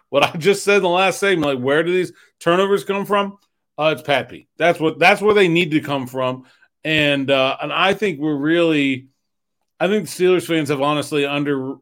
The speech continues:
underrated what this guy can contribute. Like, I'm already sick of the, like, "Oh, he's a mentor and he's funny and he's good at the,"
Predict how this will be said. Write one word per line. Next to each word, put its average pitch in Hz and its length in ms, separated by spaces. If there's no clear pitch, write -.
underrated 143 960
what 135 240
this 135 220
guy 131 240
can 123 240
contribute. 123 640
Like, 135 140
I'm 185 160
already 196 400
sick 202 340
of 170 100
the, 143 100
like, 139 360
"Oh, 196 240
he's 147 140
a 143 80
mentor 180 800
and 143 120
he's 127 240
funny 175 760
and 139 100
he's 131 220
good 180 240
at 156 100
the," 143 220